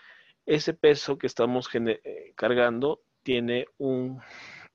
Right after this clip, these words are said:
<clears throat> eh, un peso en específico que va a consumir el espacio de nuestra memoria del aula. Lo más recomendable, ojo, lo más recomendable para este caso, es siempre alojarlo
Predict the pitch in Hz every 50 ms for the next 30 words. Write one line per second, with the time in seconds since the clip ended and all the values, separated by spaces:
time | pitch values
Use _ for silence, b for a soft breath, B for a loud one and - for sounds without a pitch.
0 | _ _ _ _ _ - 127 131 131 143 165 - - _ _ 120 110 104 104 98
1 | 95 98 95 98 95 95 98 98 - - - _ _ b b b b b b b
2 | b b b b _ 139 139 135 - 151 143 - - 143 131 127 127 110 - -
3 | 107 - 147 143 151 143 139 127 - 117 107 110 - - 113 107 - 117 117 120
4 | 123 123 127 127 117 110 107 104 - - 113 110 - - 113 113 110 - - 98
5 | 98 98 101 104 101 104 101 101 101 101 101 101 104 101 92 92 90 - - -
6 | _ _ _ b b b b b b b b b b b b b b b - 123
7 | 123 139 165 196 208 196 202 185 - 117 110 107 107 110 110 113 107 107 107 110
8 | 117 156 - B B B B B B B B B B B B - 117 110 - 110
9 | 104 104 107 113 120 127 127 - 113 110 110 107 110 107 110 104 - - 104 107
10 | - - 135 131 - 127 104 - - 113 123 156 - b b b b b b b
11 | b b b b b b b _ _ - 147 143 143 139 - - 143 143 147 147
12 | 156 147 147 135 120 117 113 - 123 117 117 123 131 139 156 -